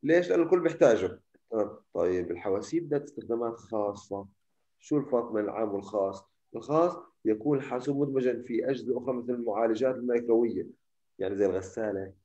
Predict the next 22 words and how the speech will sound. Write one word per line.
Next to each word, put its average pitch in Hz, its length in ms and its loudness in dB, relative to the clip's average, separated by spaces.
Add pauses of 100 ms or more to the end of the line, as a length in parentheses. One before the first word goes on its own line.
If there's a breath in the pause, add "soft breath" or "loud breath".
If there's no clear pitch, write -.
(160)
زي 92 80 -2
الثلاجة. 98 480 2
مش 95 180 -8
هسه 110 180 -6
الغسالة 104 340 0
صارت 98 240 -2
عندنا 104 160 0
أوتوماتيك 95 480 -4
وفي 87 200 -4
عندنا 98 160 -4
كبسات 95 460 -4
وكذا، 131 420 -2 (280)
وهذا 160 360 -2
مع-، 151 400 -2
هذا 147 100 0
معالج 139 360 2
ميكروي 151 400 0
أو 110 200 0
هذا 127 120 0
حاسوب 135 280 -4
مصغر 156 400 0
عليها. 98 380 2